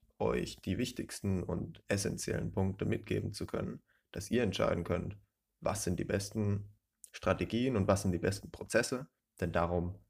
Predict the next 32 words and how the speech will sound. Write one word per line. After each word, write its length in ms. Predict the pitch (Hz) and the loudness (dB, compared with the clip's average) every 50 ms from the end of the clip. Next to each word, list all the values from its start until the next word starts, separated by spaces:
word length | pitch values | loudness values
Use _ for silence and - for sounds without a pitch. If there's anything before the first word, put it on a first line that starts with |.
| _ _ _ _ | _ _ _ _
dreht 240 | - 98 104 104 104 | 0 2 2 2 2
sich's 160 | - - - | 0 -2 -2
hier 100 | - 85 | -2 -2
bei 80 | 82 87 | -2 -4
uns. 400 | - - 85 - - - - - _ _ _ _ _ _ _ - - - | -4 -6 -8 -10 -12 -12 -14 -16 _ _ _ _ _ _ _ -20 -20 -16
Es 140 | - - - | -14 -4 0
geht 140 | - 117 - | 2 2 4
um 140 | 117 107 104 | 4 4 4
die 260 | 98 90 85 82 - | 4 4 4 2 2
alltäglichen 600 | 92 - - - - - - - - - - - | 2 2 2 0 -2 -4 -4 -4 -6 -6 -6 -6
Prozesse, 420 | - - - - 90 92 98 85 - | -8 -8 -2 0 0 0 0 -2 -2
die 100 | - 90 | -2 -2
uns 160 | 85 80 - | -2 -2 0
jeden 240 | 85 87 85 90 87 | 0 0 2 0 0
Tag 240 | - - - - | -2 -2 -2 -4
beschäftigen, 600 | - 101 - 95 92 - - - 98 - 104 107 - _ _ _ _ _ - | -8 -6 -4 -2 -4 -2 -4 -6 -6 -6 -8 -16 -20 _ _ _ _ _ -10
die 60 | - | -10
Routinen 920 | - - - - - - 104 101 104 98 98 95 95 92 95 98 - - - _ _ - | -8 -8 -8 -2 0 4 4 6 6 6 6 4 4 2 0 -2 -6 -10 -20 _ _ -4
und 280 | - 87 85 85 - - | -2 -2 -2 -2 0 2
Aufgaben, 680 | - - 117 - - - - 87 85 85 90 87 98 - - | 4 4 4 4 4 4 4 4 4 2 0 -2 -4 -4 -4
die 100 | 85 82 | -2 -2
wir 100 | 85 82 | -2 -2
zu 120 | - - 82 | -4 -4 -2
meistern 400 | 80 85 101 104 - - 113 120 | 0 0 0 0 0 -2 0 0
haben 220 | 120 123 135 143 - _ _ | 0 0 -2 -4 -8 _ _
und 400 | - 101 87 85 82 82 80 - - | 2 2 4 4 2 0 -2 -4 -6
wie 220 | - 92 87 80 | -4 -2 0 2
wir 100 | 90 80 | 2 0
das 400 | - 85 82 - - - - - _ _ _ _ _ - | 0 -2 -2 -4 -6 -10 -12 -16 _ _ _ _ _ -6
Ganze 280 | - - - - - - | -6 -4 -4 -4 -4 -4
angehen. 380 | - - - - - - - - _ _ _ _ _ _ _ _ _ _ _ _ _ _ _ _ - - _ | -4 -4 -4 -6 -6 -8 -12 -14 _ _ _ _ _ _ _ _ _ _ _ _ _ _ _ _ -20 -18 _
Genau. 380 | - - 78 - - - - | -8 -6 -4 -4 -6 -6 -8